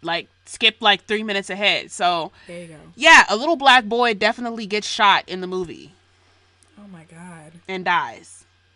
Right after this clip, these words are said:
Speaker 2: Oh God.
Speaker 1: By a cop.
Speaker 2: We already see it happen.
Speaker 1: Like, it's
Speaker 2: Why
Speaker 1: like an
Speaker 2: do you have to
Speaker 1: eight or
Speaker 2: see it?
Speaker 1: nine-year-old little kid.
Speaker 2: <sighs>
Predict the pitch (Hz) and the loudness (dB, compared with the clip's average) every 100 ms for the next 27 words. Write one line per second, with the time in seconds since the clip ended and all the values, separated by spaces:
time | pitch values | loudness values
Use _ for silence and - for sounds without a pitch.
0 | _ _ 196 196 _ - 220 302 262 151 | _ _ -20 -20 _ -20 -20 -18 -16 -18
1 | 143 _ _ _ _ _ _ 202 185 165 | -20 _ _ _ _ _ _ -2 -2 -2
2 | 185 135 - - - _ _ _ _ _ | -6 -8 -10 -18 -20 _ _ _ _ _
3 | _ 240 269 - _ _ _ 220 240 240 | _ -18 -18 -20 _ _ _ -8 -6 -8
4 | 220 208 - - - 208 202 190 180 175 | -14 -16 -12 -12 -12 -14 -16 -16 -16 -18
5 | _ _ _ _ _ _ _ _ _ 247 | _ _ _ _ _ _ _ _ _ -18
6 | 285 226 220 220 208 208 202 202 202 196 | -18 -16 -14 -14 -14 -16 -16 -18 -20 -14
7 | 190 190 202 220 196 170 190 185 175 170 | -8 -6 -6 -4 -4 -4 -4 -4 -4 -2
8 | 170 170 156 151 143 151 147 160 87 50 | -2 -4 -6 -6 -10 -14 -14 -16 -16 -20
9 | - - _ - _ _ _ - _ _ | -20 -20 _ -20 _ _ _ -20 _ _
10 | _ _ _ | _ _ _